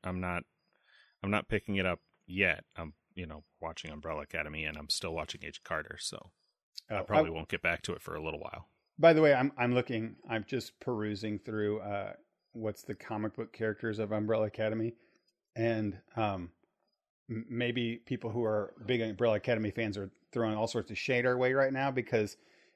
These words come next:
Speaker 2: it looks like Luther is super crazy disproportioned.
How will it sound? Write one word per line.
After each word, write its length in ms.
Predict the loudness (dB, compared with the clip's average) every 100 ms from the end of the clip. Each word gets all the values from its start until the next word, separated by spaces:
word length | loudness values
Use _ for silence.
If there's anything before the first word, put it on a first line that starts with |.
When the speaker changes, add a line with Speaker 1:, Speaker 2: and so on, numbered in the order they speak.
| -4
Speaker 2:
it 140 | -2
looks 280 | 0 0 4
like 160 | 4 4
Luther 600 | 0 0 2 2 2 -2 _ -6
is 340 | -4 -2 -6 -16 _
super 720 | -14 -10 -2 8 10 10 4
crazy 420 | 4 2 2 0 -4
disproportioned. 760 | -6 -10 -12 -10 -10 -14 -20